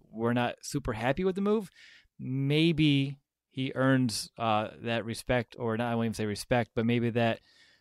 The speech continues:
less of discontentness. I don't know. It's kinda hard word, where to put it personally, and I think we're all in agreement. We talked about it in group chat.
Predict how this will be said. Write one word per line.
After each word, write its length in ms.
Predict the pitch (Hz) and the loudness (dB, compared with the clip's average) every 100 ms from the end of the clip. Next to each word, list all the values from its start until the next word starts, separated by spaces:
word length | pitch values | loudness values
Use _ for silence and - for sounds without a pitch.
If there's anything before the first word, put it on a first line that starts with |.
| _ _ | _ _
less 460 | - 120 135 139 - | -8 0 4 4 4
of 80 | 117 | 0
discontentness. 680 | 127 - 123 117 90 90 - | 0 0 -2 -2 -2 -6 2
I 120 | 147 | 6
don't 100 | 139 | 6
know. 80 | 120 | 4
It's 120 | 117 | 2
kinda 180 | 165 160 | 4 6
hard 140 | 151 | 8
word, 200 | 151 151 | 8 8
where 160 | 135 135 | 6 2
to 80 | 120 | 4
put 200 | - 147 | 4 4
it 160 | - - | 4 8
personally, 480 | 170 - 165 160 | 8 8 4 2
and 180 | 156 135 | 2 0
I 40 | 123 | 0
think 140 | 131 | 2
we're 100 | 127 | 6
all 220 | 127 127 | 8 8
in 60 | 120 | 6
agreement. 300 | 120 123 123 | 4 2 2
We 60 | |
talked 220 | 117 117 - | 2 0 2
about 180 | 113 | 0
it 40 | 107 | 0
in 80 | 107 | 0
group 180 | 117 | 0
chat. 300 | 107 120 117 | 2 2 2